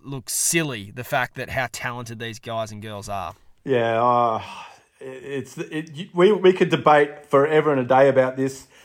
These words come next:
Speaker 2: but the whole, the, the bottom line is the W S L create this drama about the cut. So, you know what I mean? It's, like, not the drama just for the world title. It's a, it's a whole nother world title going down,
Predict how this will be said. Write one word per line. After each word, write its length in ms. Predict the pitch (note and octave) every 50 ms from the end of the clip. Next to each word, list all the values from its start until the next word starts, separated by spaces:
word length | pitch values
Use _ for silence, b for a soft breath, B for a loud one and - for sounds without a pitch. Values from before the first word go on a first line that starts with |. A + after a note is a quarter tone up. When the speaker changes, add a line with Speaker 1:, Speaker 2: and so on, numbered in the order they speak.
| b b
Speaker 2:
but 300 | - D3 C#3 C#3 - B B B B B
the 100 | B D3+
whole, 340 | C3 D3 E3 E3+ E3 E3 D#3+
the, 260 | C#3+ D#3 D3 C#3 C3+ -
the 80 | - C#3+
bottom 280 | A#2+ E3 F3+ F#3+ F3+ D#3+
line 220 | D3+ D3 C#3 C3+
is 400 | C#3+ C#3+ C3 B2 B2+ D3 D3 - b b b b b
the 80 | C3
W 280 | B2 D3+ D#3 D3+ D3+ D3+
S 100 | C#3+ -
L 200 | D3 C#3+ C#3 C3+
create 420 | C3 - - D3 C#3+ C#3 C3+ C3+
this 180 | C#3 C3 B2 -
drama 720 | - B2 G#2+ B2+ C3+ C#3+ D3+ D#3 D3 C3 C3 C3 C3 C3 -
about 320 | C#3+ B2+ A#2+ C#3 C#3 C3+ C3+
the 60 | A#2
cut. 440 | - - C#3 C3+ A#2+ A2 - _ -
So, 380 | - D3 C#3 C3+ C3 C3 B2 B B B B B B
you 80 | B B2+
know 100 | D#3 D#3 C#3+
what 60 | C#3
I 100 | C#3+ D3+
mean? 40 | E3
It's, 240 | D#3+ D3 C#3+ - -
like, 280 | D3+ D3 C#3+ C#3+ D3
not 220 | D#3 D#3 E3+ E3 E3
the 60 | D#3
drama 360 | C3+ - D#3 D3+ D#3 D#3 D3+
just 260 | C#3 - E3+ F3 E3+
for 60 | - F3+
the 60 | D#3+
world 220 | D#3 D#3 D3+ D3+
title. 440 | - - D3+ D#3 F3 A3 A#3+ G#3+ b b b b b
It's 220 | b E3+ D#3+ -
a, 220 | E3+ E3 E3 E3 E3+
it's 120 | D3+ -
a 80 | E3 D3
whole 300 | C3+ - F#3 G3+ F#3+ F#3
nother 280 | F3 E3+ E3+ E3+ F3
world 300 | D#3+ D3 D3+ D3+ C#3+ C#3+
title 320 | - D3+ D3+ D3+ D3+ D3 C#3
going 340 | C3+ D3 D3 D3 C#3 C3+ B2
down, 500 | A2+ C#3+ D3 D3 C#3 C3 C3 C3+ C3+